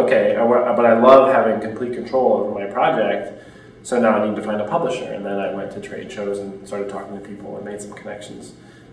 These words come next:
there. And, and every step of the way, that, that, what that experience has allowed me to do is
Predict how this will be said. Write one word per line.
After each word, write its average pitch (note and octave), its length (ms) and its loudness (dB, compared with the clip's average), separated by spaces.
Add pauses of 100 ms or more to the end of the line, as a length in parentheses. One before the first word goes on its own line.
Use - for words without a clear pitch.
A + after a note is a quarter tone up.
(120)
there. A2+ 380 4
And, - 320 2
and A#2 260 4
every - 220 8
step - 200 6
of A#2 60 4
the A2+ 80 2
way, B2+ 380 6
that, A2+ 340 4
that, A#2 160 0
what - 200 8
that C4+ 120 8
experience - 340 0
has G2+ 140 -6 (260)
allowed A2+ 400 4
me G2+ 160 0
to G2+ 80 -4
do F#2+ 680 0
is G#2 280 -8